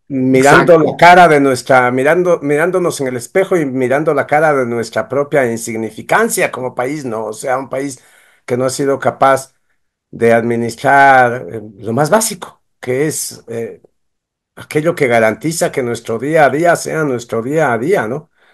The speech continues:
Speaker 1: Eh, esto de saber que quienes estuvieron a cargo, eh, fueron incapaces, no les importó. Eh, nos hemos empeñado en armar un modelo, Martín, un modelo de administración de la energía que,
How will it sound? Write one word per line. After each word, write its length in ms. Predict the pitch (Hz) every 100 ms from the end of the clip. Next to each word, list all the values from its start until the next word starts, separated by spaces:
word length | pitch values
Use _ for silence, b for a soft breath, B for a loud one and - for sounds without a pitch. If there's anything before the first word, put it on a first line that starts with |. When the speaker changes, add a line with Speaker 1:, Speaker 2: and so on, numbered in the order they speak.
| _ _
Speaker 1:
Eh, 680 | - 113 113 107 107 107 113
esto 200 | 117 -
de 60 | 135
saber 340 | - 117 151
que 120 | - -
quienes 360 | 131 120 117
estuvieron 560 | 113 - 117 120 147 151
a 100 | 113
cargo, 540 | - 139 151 160 156 _ _ _ _ _
eh, 120 | -
fueron 360 | 98 147 147 160
incapaces, 680 | 127 - 117 147 175 185 143
no 180 | 135 147
les 240 | 135 -
importó. 720 | 117 - 107 - 175 190 180 B B B B
Eh, 340 | 113 117 110 117
nos 240 | 135 123
hemos 240 | 175 165
empeñado 460 | 156 135 139 156 170
en 120 | 151
armar 320 | 131 135 156
un 140 | 160 147
modelo, 540 | 131 135 156 165 143
Martín, 400 | 131 120 - 151
un 240 | 156 143 143
modelo 400 | 131 139 151 143
de 120 | 123
administración 760 | 117 120 117 117 117 - 143
de 100 | 143
la 80 | 127
energía 540 | 120 113 - 135 147 -
que, 260 | 110 104